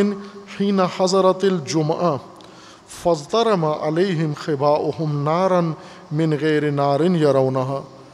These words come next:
شہید ثانی یہ بھی واقعہ کہیں سے نقل کرتے ہیں، منبع نہیں ذکر کیا، لیکن خود چونکہ شخصیت قابل اعتبار ہیں، ایک فقیہ نامدار ہیں، فرماتے ہیں کہ ایک قوم کے بارے میں بتایا گیا ہے، حکایت میں ہے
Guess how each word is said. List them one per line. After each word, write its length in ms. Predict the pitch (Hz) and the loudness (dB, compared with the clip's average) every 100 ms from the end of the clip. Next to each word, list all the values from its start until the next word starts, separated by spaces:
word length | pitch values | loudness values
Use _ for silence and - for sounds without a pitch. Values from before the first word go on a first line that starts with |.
| - - - - | -20 -20 -20 -8
شہید 340 | - 156 170 | 0 2 2
ثانی 340 | 175 180 180 185 - - - | 2 2 0 -4 -10 -18 -10
یہ 140 | 170 | -6
بھی 120 | 180 175 | -4 -2
واقعہ 440 | 147 143 165 160 151 | 0 0 0 -2 0
کہیں 200 | 151 143 | -4 -2
سے 160 | 160 | -4
نقل 340 | 147 156 156 160 | -2 -2 -2 0
کرتے 320 | 156 139 156 | 0 0 -2
ہیں، 100 | 143 | -4
منبع 380 | 135 135 143 156 | -2 -2 2 0
نہیں 240 | 147 180 | 0 -2
ذکر 300 | 165 185 185 | 0 0 0
کیا، 260 | 170 160 160 180 - - - - - | -2 -2 -2 -4 -18 -20 -20 -20 -8
لیکن 280 | 160 165 175 | -4 -2 -4
خود 240 | - 233 | 0 -2
چونکہ 340 | 175 214 214 196 - - | 0 -2 0 0 -2 -14
شخصیت 600 | - 180 - 185 180 180 | -4 -2 0 0 -2 2
قابل 340 | 170 151 156 | 0 2 0
اعتبار 360 | 147 147 143 156 | 0 0 2 2
ہیں، 100 | 143 | 0
ایک 100 | 135 | -4
فقیہ 460 | - 147 - 170 | -4 -4 0 0
نامدار 480 | 147 139 131 131 147 | 0 -2 -2 2 2
ہیں، 140 | 160 156 - - - - - - - - _ _ _ _ | 2 -4 -10 -20 -20 -20 -20 -20 -20 -20 _ _ _ _
فرماتے 420 | 175 170 190 190 | -6 2 2 2
ہیں 60 | 226 | -4
کہ 60 | |
ایک 180 | 220 202 | -4 2
قوم 280 | 202 214 226 | 4 6 4
کے 100 | 220 | 4
بارے 240 | 190 180 | 6 6
میں 140 | 185 185 185 151 | 4 0 -2 -4
بتایا 420 | 139 143 143 156 | -2 2 2 4
گیا 240 | 170 160 151 | 4 2 2
ہے، 160 | 131 | 0
حکایت 460 | 139 139 131 151 175 | -2 -2 2 2 2
میں 140 | 175 | -2
ہے 240 | 151 151 | -2 -2